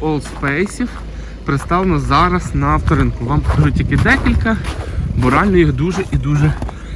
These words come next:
багато. Тканинний салон, кондиціонер, мультикермо. І, друзі, чи це п'ятимісний, чи це семимісний автомобіль, уточнюйте власника. Адже такі Tiguan Allspace бувають п'ятимісними та семимісними.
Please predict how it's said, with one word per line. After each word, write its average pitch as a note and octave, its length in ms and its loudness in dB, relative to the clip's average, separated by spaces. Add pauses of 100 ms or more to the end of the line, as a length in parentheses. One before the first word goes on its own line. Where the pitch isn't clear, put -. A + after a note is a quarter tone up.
(140)
багато. C3 480 6
Тканинний F#3+ 500 8
салон, A#3 380 6
кондиціонер, F#3 720 6 (640)
мультикермо. F3 760 0 (1000)
І, G#3+ 120 -2
друзі, F3+ 380 2
чи E3+ 160 -4
це E3 280 -2
п'ятимісний, F3+ 680 0
чи D3+ 100 -4
це D#3+ 140 0
семимісний D#3+ 600 2
автомобіль, D#3 400 0
уточнюйте D#3+ 460 0
власника. D3 540 2 (340)
Адже C#3 220 4
такі D3 260 0
Tiguan C#3+ 480 4
Allspace D#3+ 520 2
бувають E3+ 440 2 (540)
п'ятимісними G3+ 640 4
та A3+ 260 4
семимісними. C#3+ 1120 2